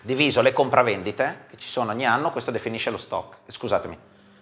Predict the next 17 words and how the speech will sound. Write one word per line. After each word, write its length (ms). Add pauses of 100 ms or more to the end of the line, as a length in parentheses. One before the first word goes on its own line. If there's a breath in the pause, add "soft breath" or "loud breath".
(180 soft breath)
diviso 240
le 80
compravendite 500
ogni 140
mese, 600 (140)
quindi 260
immobili 600 (180)
in 140
vendita, 480 (340)
in 120
vendita 560
diviso 1000
gli 120
immobili 460
venduti 680
al 180
mese, 440